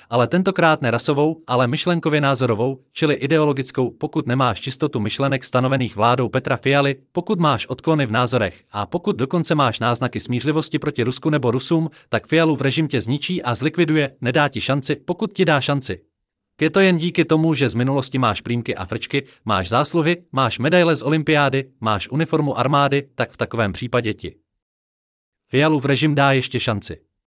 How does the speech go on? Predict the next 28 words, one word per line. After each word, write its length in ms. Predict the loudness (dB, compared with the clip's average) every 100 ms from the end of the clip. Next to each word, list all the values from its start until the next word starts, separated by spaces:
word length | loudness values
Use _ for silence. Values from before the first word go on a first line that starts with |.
| _ _ _ _ _ _ _ _ _ -6
Musíš 340 | -4 -2 0 0
veřejně 320 | 2 2 2
odvolat, 460 | 2 4 4 2
musíš 320 | -4 -4 -4 -2
si 100 | -2
posypat 380 | -2 -2 -2
popel 320 | -2 -2 0 0
na 80 |
hlavu 320 | 0 0 0 -4
a 160 | -2 -2
musíš 360 | -2 -4 -4
sjednat 280 | -4 -2 -2
nápravu 480 | -2 0 0 0 -2
a 140 | 0 0
jet 200 | 0 -2
na 120 | -4
Ukrajinu 580 | -2 2 2 2 0 -2
a 100 | -4
podívat 460 | -4 -2 0 0
se 120 | 0 -2
na 80 |
hroby 280 | 0 -2 -2
ukrajinských 580 | -4 0 2 0 -4 -10
sportovců, 560 | -6 -4 -4 -2 -4 -4
které 300 | -2 0 0
jsi 180 | -2
sice 280 | -6 -4 -2
neznal, 400 | -2 0 -2 -2